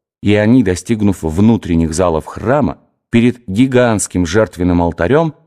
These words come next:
сбросили с себя одежду паломников, оказались в полном вооружении, перебили элиазаровых офицеров, а самого взяли в плен.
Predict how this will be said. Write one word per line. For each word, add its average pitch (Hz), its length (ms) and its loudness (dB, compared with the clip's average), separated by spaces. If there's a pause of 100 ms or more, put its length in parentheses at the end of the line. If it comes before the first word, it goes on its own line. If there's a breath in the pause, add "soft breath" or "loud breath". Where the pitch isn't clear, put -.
(100)
сбросили 127 680 0
с - 120 -6
себя 117 280 0
одежду 87 520 -2
паломников, 76 680 -4 (320)
оказались 98 520 -2
в - 60 -20
полном 82 360 -2
вооружении, 80 800 -2 (220)
перебили 131 560 2
элиазаровых 107 800 0
офицеров, 165 640 -2 (280)
а 113 140 -2
самого 92 560 0
взяли 85 580 -2
в - 140 -20
плен. 71 380 -6